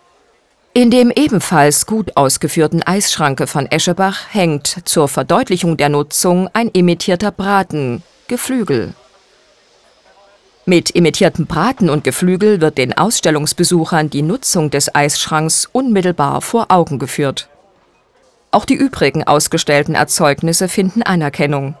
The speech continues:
Im Ausstellungsbericht heißt es: „Seinen hervorragenden Platz in der Ausstellung hat B. Eschebach in Dresden würdig benutzt.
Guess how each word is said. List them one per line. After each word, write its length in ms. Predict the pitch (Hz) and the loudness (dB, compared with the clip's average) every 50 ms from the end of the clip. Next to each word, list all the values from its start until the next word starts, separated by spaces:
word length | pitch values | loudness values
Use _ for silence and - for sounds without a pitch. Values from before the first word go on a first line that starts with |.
| _ _ _ _ _ _ _ _ | _ _ _ _ _ _ _ _
Im 260 | - 165 151 156 151 - | 0 2 2 2 2 2
Ausstellungsbericht 880 | - 208 285 - - 180 160 156 165 - - 165 160 165 175 - - | 2 0 0 2 0 2 0 2 0 0 -2 0 0 0 -2 -2 -2
heißt 260 | 165 165 165 - - | -2 0 0 0 -2
es: 320 | - 214 220 - - - - _ _ _ _ _ _ _ _ _ _ _ _ - _ _ _ _ _ _ _ _ - _ | -2 -2 -2 -2 -4 -6 -8 _ _ _ _ _ _ _ _ _ _ _ _ -20 _ _ _ _ _ _ _ _ -20 _
„Seinen 400 | - 190 202 202 208 214 214 214 | 0 2 4 4 6 4 4 4
hervorragenden 840 | 220 226 226 226 - - 302 285 240 208 175 175 170 147 147 151 147 | 2 2 0 0 0 0 0 0 0 0 0 0 0 0 0 -2 -4
Platz 420 | - - 202 208 220 - - - | -4 -2 -2 -2 -2 -2 -4 -2
in 140 | - 147 143 | -2 0 0
der 140 | 143 139 - | 2 2 4
Ausstellung 640 | 147 151 151 - - - 180 170 170 180 185 175 180 | 4 2 2 0 -2 0 0 2 2 2 0 0 0
hat 220 | 175 - - - | -2 -2 -2 -4
B. 160 | - 147 - | -4 -4 0
Eschebach 480 | - 165 165 - 175 147 175 170 170 - | 0 0 0 0 -2 0 0 -2 -2 0
in 200 | - 214 220 196 | 0 0 0 0
Dresden 600 | - 175 165 160 156 - - - - - 202 175 | 0 0 2 2 2 2 0 -2 0 2 2 4
würdig 340 | 156 147 139 - 151 - - | 4 2 2 2 -2 -4 -2
benutzt. 600 | - 202 190 180 156 - - - - - - - | -2 0 2 2 0 0 -2 -4 -6 -6 -8 -18